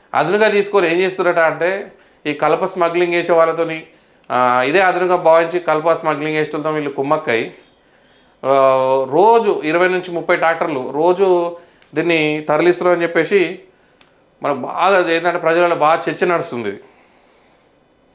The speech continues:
ఇది ఏంటంటే రాజన్న సిరిసిల్ల జిల్లాకు just పదిహేను కిలోమీటర్ల దూరం ఉంటుంది కోనపేట మండల్. ఇది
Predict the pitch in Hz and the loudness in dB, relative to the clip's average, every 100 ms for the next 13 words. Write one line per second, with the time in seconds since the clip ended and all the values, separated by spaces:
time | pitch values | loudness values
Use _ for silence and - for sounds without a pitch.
0 | _ _ _ _ - _ _ _ - 143 | _ _ _ _ -20 _ _ _ -6 0
1 | 170 208 180 214 226 - _ _ _ _ | 2 2 0 -2 -4 -14 _ _ _ _
2 | _ _ _ _ _ _ _ _ _ _ | _ _ _ _ _ _ _ _ _ _
3 | - 131 156 202 208 202 202 185 175 185 | -6 -2 2 0 0 -2 0 0 0 2
4 | 175 190 214 214 - 151 151 - 170 170 | 0 0 -2 -2 -6 -8 -4 -2 0 2
5 | 190 185 180 180 175 170 160 170 175 165 | 0 0 0 0 -2 -2 0 2 2 -2
6 | 160 190 196 156 151 160 156 147 139 196 | -2 -2 -2 0 0 0 0 0 -2 -4
7 | 147 147 147 143 147 | -6 -6 -6 -6 -10